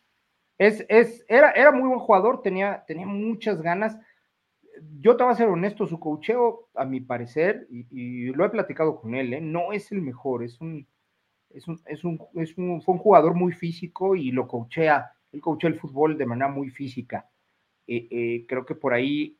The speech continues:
un poquito de, de, de, no técnica, sino como de estrategia es la que pudiera hacerle,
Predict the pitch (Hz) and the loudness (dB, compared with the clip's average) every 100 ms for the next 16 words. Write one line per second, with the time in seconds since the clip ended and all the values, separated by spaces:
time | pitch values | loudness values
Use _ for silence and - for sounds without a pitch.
0 | - 123 120 139 143 156 139 120 120 113 | -16 -14 -10 -10 -4 -2 0 -2 -6 -10
1 | 113 - 110 110 107 110 _ _ _ 175 | -10 -8 -8 -6 -6 -10 _ _ _ 4
2 | 240 269 247 214 208 165 156 151 143 143 | 6 8 6 4 2 0 0 -2 -2 -2
3 | 143 135 127 135 131 165 175 156 151 120 | 0 -4 -4 -6 -2 -2 -2 -2 -2 -4
4 | 120 120 123 135 139 123 127 135 123 | -8 -8 -2 0 0 -2 -4 -4 -4